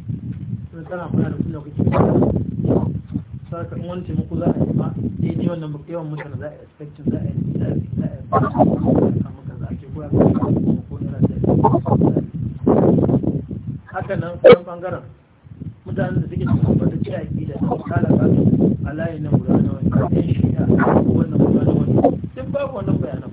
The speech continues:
babu su. Duk wannan abin da nake fi sabilillahi ne idan ake lissafi, gano wannan mutanen don kowane abu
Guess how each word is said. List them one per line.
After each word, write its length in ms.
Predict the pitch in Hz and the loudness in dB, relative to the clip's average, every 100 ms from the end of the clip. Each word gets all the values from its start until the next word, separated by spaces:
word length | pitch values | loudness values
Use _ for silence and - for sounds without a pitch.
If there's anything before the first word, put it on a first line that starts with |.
| - | -10
babu 260 | 151 165 147 | -6 -6 -8
su. 160 | - - - - - - - - - - | -16 -16 -10 -6 -6 -6 -8 -6 -2 0
Duk 160 | - 160 | 0 -2
wannan 320 | 180 170 156 - - - | -4 -6 -6 -8 -18 -16
abin 160 | 147 151 | -12 -8
da 80 | 143 | -8
nake 240 | - - - - - - - - - - | -6 -8 -8 -12 -14 -14 -12 -8 -6 -4
fi 160 | - - | -4 -2
sabilillahi 640 | - - - 147 147 - | -4 -4 -4 -4 -6 -8
ne 120 | - - | -10 -10
idan 160 | 139 | -12
ake 160 | 131 131 | -16 -18
lissafi, 640 | 113 117 - 151 156 151 - - - - - - 120 | -18 -18 -14 -10 -10 -10 -12 -12 -12 -12 -12 -14 -14
gano 320 | 135 139 135 127 - - - _ _ | -14 -14 -18 -20 -20 -20 -20 _ _
wannan 240 | 139 123 127 | -20 -20 -20
mutanen 280 | 147 143 143 143 | -20 -20 -20 -18
don 200 | 143 147 - _ _ _ - | -18 -18 -20 _ _ _ -20
kowane 240 | 160 151 | -16 -14
abu 160 | 147 | -14